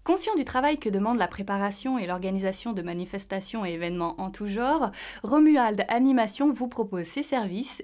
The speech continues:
et met toute son équipe à votre disposition pour vous aider et vous accompagner dans vos projets. Nous assurons la location de tout le matériel de sonorisation.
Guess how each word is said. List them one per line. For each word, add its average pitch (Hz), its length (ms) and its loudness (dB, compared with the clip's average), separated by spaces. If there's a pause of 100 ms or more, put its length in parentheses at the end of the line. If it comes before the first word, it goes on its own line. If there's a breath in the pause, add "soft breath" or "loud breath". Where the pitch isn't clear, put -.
et 202 80 0
met 180 160 -2
toute 285 220 -8
son 277 140 2
équipe 233 440 -4
à 160 80 -6
votre 196 300 -4
disposition 262 720 -2 (340 loud breath)
pour 302 140 2
vous 269 240 2
aider 208 460 0
et 240 100 2
vous 233 180 0
accompagner 202 480 -2
dans 180 140 -2
vos 165 120 -2
projets. - 440 -8 (580 loud breath)
Nous 311 240 6
assurons 320 380 4
la 330 120 4
location 233 460 0
de 220 120 0
tout 202 200 -2
le 294 80 0
matériel 226 500 -2
de 208 80 -4
sonorisation. 233 840 0